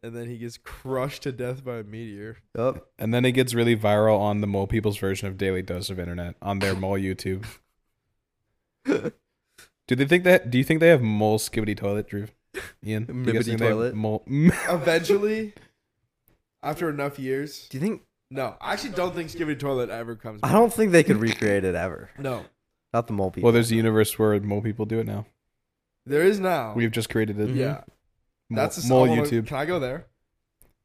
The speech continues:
Speaker 1: Is that a play? Can I go there?
Speaker 2: The,
Speaker 1: You
Speaker 2: the
Speaker 1: figure
Speaker 2: mole
Speaker 1: out how to
Speaker 2: people
Speaker 1: get me
Speaker 2: planet.
Speaker 1: to the mole people that have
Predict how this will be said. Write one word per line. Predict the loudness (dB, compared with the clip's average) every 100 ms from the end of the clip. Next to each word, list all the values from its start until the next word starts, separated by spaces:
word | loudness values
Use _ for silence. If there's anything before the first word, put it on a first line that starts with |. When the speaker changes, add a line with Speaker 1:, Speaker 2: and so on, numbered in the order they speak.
| _ -8
Speaker 1:
Is |
that | -8
a |
play? | -8 -10 -10
Can | -10
I | -12
go | -10 -10
there? | -12 -14 _ _ -20 _ _ -6
Speaker 2:
The, | 0 2
Speaker 1:
You | 2
Speaker 2:
the | 2
Speaker 1:
figure |
Speaker 2:
mole | 0
Speaker 1:
out | 2
how |
to | 0
Speaker 2:
people |
Speaker 1:
get |
me | 2
Speaker 2:
planet. | 2 2 -2
Speaker 1:
to |
the | -6 -8
mole | -6 -6
people | -6 -8 -6
that | -8 -6
have | -8